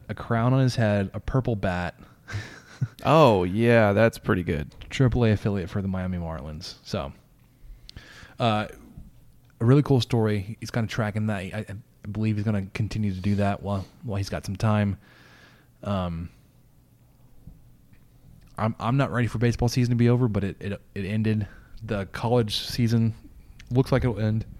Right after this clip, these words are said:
Speaker 1: tomorrow night, Wednesday night. It looks like Vanderbilt's gonna hang on and beat Michigan tonight, forcing game three. So,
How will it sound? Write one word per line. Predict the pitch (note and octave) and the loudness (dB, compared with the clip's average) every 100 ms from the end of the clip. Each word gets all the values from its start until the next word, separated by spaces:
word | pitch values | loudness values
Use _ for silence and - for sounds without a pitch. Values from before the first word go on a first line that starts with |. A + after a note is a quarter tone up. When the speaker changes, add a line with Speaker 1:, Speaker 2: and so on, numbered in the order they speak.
| - - - - - - - - - - - - - - - - - | -18 -18 -18 -20 -20 -20 -20 -20 -20 -20 -20 -20 -20 -20 -20 -20 -8
Speaker 1:
tomorrow | A2+ G#2+ | -2 0
night, | A2+ A2+ F2+ | 0 0 0
Wednesday | A2+ A#2 A#2 | 0 2 2
night. | A2+ B2 - - - - - - - - - | 2 0 -6 -18 -16 -14 -14 -16 -16 -16 -10
It | A2 | -8
looks | G#2 | -6
like | G#2 - - - - - - - - | -8 -12 -18 -20 -20 -20 -10 -10 -4
Vanderbilt's | A2 A2 A2 G#2+ G#2 | 0 2 2 0 -4
gonna | - G2+ F#2+ F#2+ - - - - - - - | -4 -2 -2 -6 -12 -20 -20 -20 -20 -14 -2
hang | A#2 A2 | 2 4
on | G#2+ G2+ | 4 4
and | F#2+ | 2
beat | G#2 F#2 | 0 0
Michigan | G2+ - G#2+ G2+ | -2 0 -2 0
tonight, | G#2 G2+ G2+ | 0 -2 -2
forcing | G#2+ G2+ G2 | -4 -4 -4
game | G2+ G2 | -4 -4
three. | - G#2+ G#2 G2 - | -4 -2 0 -2 -6
So, | - F#2 F2 | -6 -4 -4